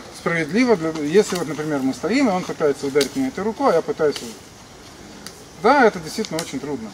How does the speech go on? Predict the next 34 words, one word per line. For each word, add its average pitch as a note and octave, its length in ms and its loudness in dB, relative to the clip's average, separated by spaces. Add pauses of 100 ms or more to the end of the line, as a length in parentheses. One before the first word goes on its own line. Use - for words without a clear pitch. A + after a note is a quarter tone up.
Одну E3 280 -2
руку G#3+ 240 0
поймать D3+ 380 0
нельзя, D#3 320 0
потому C#3 260 -6
что - 120 -4
сразу F3+ 360 2
же B2+ 80 -2
начинается B2+ 560 -2
удар A2+ 180 -6
второй A2+ 300 -12
руки. - 560 -18
Но F3 300 -2 (520)
фишка-то - 400 -2
в C#3 60 -6
том, E3+ 200 0
что - 140 -8
я D3+ 160 4
не D#3 120 0
буду F#3 280 2
ловить C3+ 300 4
первую E3+ 360 4
руку, A#2+ 160 -4 (380)
я C3 140 0
буду D#3+ 140 -2
ловить F3 260 0
именно D3+ 180 -2
вторую. C3 360 -2 (840)
И D#3+ 40 -8
вот D#3 120 -8
когда E3+ 220 -4
вот, D#3+ 120 0 (140)
о, C#4+ 260 6
вот, A3+ 200 0